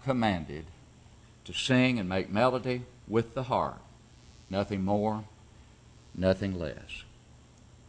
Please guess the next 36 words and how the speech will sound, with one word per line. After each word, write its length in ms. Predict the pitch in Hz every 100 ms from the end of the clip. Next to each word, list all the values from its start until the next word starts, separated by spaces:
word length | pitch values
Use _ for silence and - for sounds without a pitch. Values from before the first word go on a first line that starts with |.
| - - -
And 100 | 78
so, 440 | - 117 104 87 76 - -
as 240 | 98 101
we 140 | 101 98
apply 480 | 92 - 131 131 123
these 340 | 117 120 -
words 500 | 107 117 110 87 - - -
specifically 1000 | - 113 - - - 147 - 107 98 95
to 180 | 92 110
our 260 | 98 92 87 - - -
worship 540 | 98 131 151 127 110
in 320 | 110 101 87 78
song 680 | - - 143 175 185 110 87
tonight, 480 | 90 82 76 67 73 - - - - - - - - - -
we 120 | 95
don't 260 | 107 117 113
limit 300 | 117 165 120
it 180 | 92 -
to 100 | 90
that, 300 | 80 80 87
obviously. 680 | 90 113 90 69 - - 62 - - - - - - - - - - - -
It 180 | 101 107
is 220 | 104 -
expanded 600 | 92 - 127 135 127 123
to 160 | - 98
include 480 | 92 92 110 104 92
everything 720 | 113 139 139 131 135 131 120
we 100 | 107
do, 380 | 104 117 120 113
as 140 | 92
Paul 320 | - 110 117
says 340 | 110 120 113 113
in 100 | 101
this 160 | 101
final 360 | - 107 117 123
t-, 120 | -